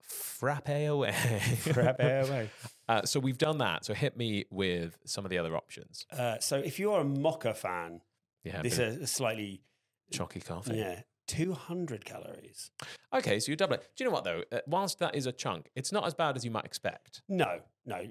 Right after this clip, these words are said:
Speaker 2: When you're going, "Oh, I'm having some chocolate in my coffee," you go, "Well, that could
Speaker 1: Yeah.
Speaker 2: stack up." Then actually two hundred calories, you go, "That's fine."
Speaker 1: But, um, for some people, the answer to this is an absolute yes, right? Would you prefer to have a, a chocolatey coffee for two hundred calories or to have a black coffee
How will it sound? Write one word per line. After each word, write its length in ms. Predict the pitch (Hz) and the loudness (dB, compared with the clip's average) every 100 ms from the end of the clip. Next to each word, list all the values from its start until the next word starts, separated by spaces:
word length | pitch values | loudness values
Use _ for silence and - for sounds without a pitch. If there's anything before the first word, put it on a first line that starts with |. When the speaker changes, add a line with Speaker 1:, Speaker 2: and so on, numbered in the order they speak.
| 147 | -2
Speaker 2:
When 140 | 143 | 0
you're 100 | 143 | 2
going, 300 | 131 123 117 135 | 2 0 0 -2
"Oh, 120 | 147 | -2
I'm 120 | 107 | -2
having 140 | 107 | -6
some 160 | 104 98 | -8 -8
chocolate 400 | 98 143 147 101 | -2 0 0 -8
in 100 | 104 | -8
my 160 | 98 95 | -8 -8
coffee," 320 | - 92 92 | -8 -12 -10
you 80 | 87 | -14
go, 200 | 92 90 87 | -10 -8 -4
"Well, 320 | 95 98 101 | -2 -2 -2
that 220 | 92 107 | -6 -8
could 160 | 107 98 _ _ | -10 -12 _ _
Speaker 1:
Yeah. 200 | 120 110 | 2 2
Speaker 2:
stack 240 | - 120 117 | 2 0 0
up." 160 | 101 | -2
Then 180 | 143 190 | -2 -2
actually 280 | 220 - 156 | -2 -2 -4
two 140 | - | 0
hundred 160 | 127 113 | 0 0
calories, 340 | 101 104 104 | -4 -6 -6
you 100 | 101 | -8
go, 80 | 98 - _ | -10 -12 _
"That's 160 | 220 147 | -6 -6
fine." 300 | - 82 82 _ _ - - | -8 -12 -14 _ _ -20 -6
Speaker 1:
But, 220 | - - _ _ _ | -6 -6 _ _ _
um, 140 | 95 92 | -10 -2
for 100 | 131 | 0
some 180 | 127 147 | 2 2
people, 240 | 107 80 | 0 0
the 100 | 82 | 0
answer 200 | 82 - | 0 -4
to 80 | 78 | -6
this 140 | 76 | -6
is 100 | 76 | -4
an 80 | - | -4
absolute 420 | - - - 85 - | -6 -4 -4 -4 -4
yes, 340 | 85 - - - | -4 -4 -10 -8
right? 140 | 82 - | -8 -4
Would 240 | 101 120 | -4 -4
you 80 | 110 | -4
prefer 340 | 101 - 87 85 | -8 -6 -6 -6
to 140 | - | -6
have 400 | 92 80 80 78 - _ _ _ _ _ _ | -6 -6 -6 -8 -14 _ _ _ _ _ _
a, 100 | - - | -6 -6
a 60 | - | -4
chocolatey 520 | - 107 - - 95 | -2 -2 -2 -6 -4
coffee 340 | - 92 - | -2 -4 -4
for 100 | - | -10
two 120 | - 92 | -8 -8
hundred 180 | 113 | -10
calories 420 | - 90 82 - - | -6 -6 -4 -8 -8
or 120 | - 98 | -6 -4
to 60 | - | -4
have 80 | |
a 60 | 95 | -6
black 320 | 92 117 - | -2 -4 -4
coffee 400 | - - - - | -8 -8 -8 -10